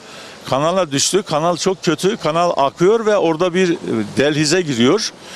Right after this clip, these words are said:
Yani oraya, oraya kadar eğer bir arkadaşımızı çıkaramazsak orada kaybolup gidecekti. Yukarıdan bağırdılar. E, e, e, arkadaşı, "Nihat, e, suya düştü, Nihat suya düştü." diye.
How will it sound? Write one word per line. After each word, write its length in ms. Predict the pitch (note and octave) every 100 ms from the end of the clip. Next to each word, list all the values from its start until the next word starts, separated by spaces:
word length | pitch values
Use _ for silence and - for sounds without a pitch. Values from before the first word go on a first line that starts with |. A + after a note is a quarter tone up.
| - -
Yani 180 | C#3+
oraya, 340 | D#3 D#3 F3+ F#3 -
oraya 300 | D3+ D#3+ F#3
kadar 320 | E3+ D#3 D3+
eğer 420 | C#3 B2+ C#3+ D#3
bir 220 | C3+ C#3+ C#3+
arkadaşımızı 640 | D3 D3+ D3 D3+ D3 D3+
çıkaramazsak 720 | - D3+ F#3 D#3 C#3 F#3+ G#3 - - -
orada 280 | - F#3 F#3
kaybolup 520 | F3+ F3+ E3+ F3 F#3
gidecekti. 680 | D#3+ D#3 C#3 C3+ - D#3 A3 - - - - - -
Yukarıdan 540 | D3+ D#3 F3+ F3+ G3 F#3
bağırdılar. 640 | F3+ G3 F#3+ G#3 F#3 F#3 - -
E, 40 |
e, 20 |
e, 1120 | C3 B2 A#2+ A#2 G#2+ A2+ G#2+ A2 G#2+ G#2 -
arkadaşı, 680 | C3+ C#3+ E3 E3+ E3 E3 C3 A2 - - -
"Nihat, 300 | C3 D#3+ F#3 - - - B2+
e, 40 |
suya 340 | - D#3+ G3
düştü, 320 | F3 D3 D3+ C#3+
Nihat 240 | D#3+ F3
suya 320 | - E3+ F#3+
düştü." 380 | D#3 C3 D#3+ G#3 - - - - - A#2
diye. 320 | C3 F3+